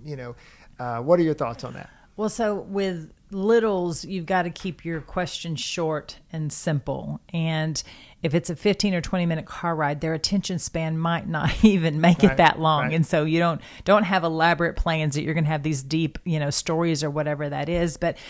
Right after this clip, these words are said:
Speaker 2: questions still work for them. It just might need to be simpler. You know, "What did you think of your lunch?" Or, "What letter did you learn today?" Or, you know,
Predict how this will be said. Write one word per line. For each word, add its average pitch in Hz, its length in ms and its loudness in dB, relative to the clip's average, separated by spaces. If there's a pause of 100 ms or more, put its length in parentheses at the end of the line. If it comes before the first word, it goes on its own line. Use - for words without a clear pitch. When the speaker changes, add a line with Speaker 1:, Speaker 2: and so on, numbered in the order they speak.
(260)
Speaker 2:
questions 254 400 4
still 185 260 4
work 165 220 2
for 160 140 -2
them. 190 240 4
It - 80 -4
just 175 240 -2
might 151 160 0
need 160 140 -2
to 147 60 -4
be 156 100 0
simpler. - 640 2 (300)
You 175 80 2
know, 185 120 8
"What 175 200 2
did 160 200 0
you 165 180 2 (320)
think 202 200 4
of 175 120 4
your 170 140 4
lunch?" 170 560 2
Or, 156 220 0
"What 160 360 -2
letter 208 280 6
did 160 200 0
you 165 120 2
learn 156 340 6
today?" 151 800 2
Or, 160 520 4 (360)
you 175 100 2
know, 160 220 2